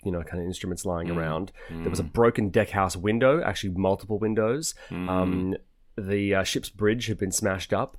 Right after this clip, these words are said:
Speaker 2: Yes, and
Speaker 1: So
Speaker 2: what about, Paul, they got a mattress. They, when they boarded the ship
Speaker 1: Hmm.
Speaker 2: s-, five weeks later, they found a mattress down in the engine room covering a lot of the area where they believed the water would have been coming through.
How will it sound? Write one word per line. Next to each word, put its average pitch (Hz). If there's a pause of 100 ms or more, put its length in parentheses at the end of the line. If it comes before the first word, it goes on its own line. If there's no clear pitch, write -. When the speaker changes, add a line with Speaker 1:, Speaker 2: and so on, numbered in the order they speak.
(260)
Speaker 2:
Yes, 85
and 107
Speaker 1:
So 117
Speaker 2:
what 131
about, 101
Paul, 101
they 98
got 101
a 95
mattress. 95
They, 95
when 107
they 95
boarded 98
the -
ship - (480)
Speaker 1:
Hmm. 104
Speaker 2:
s-, -
five 98
weeks 90
later, 110
they 104
found 110
a 120
mattress 101
down 110
in 104
the 95
engine 104
room 90
covering 95 (680)
a 92
lot 98
of 90
the 90 (140)
area 95
where 90
they 92
believed 90 (580)
the 104
water 98
would 90
have 82
been 82
coming 80
through. 76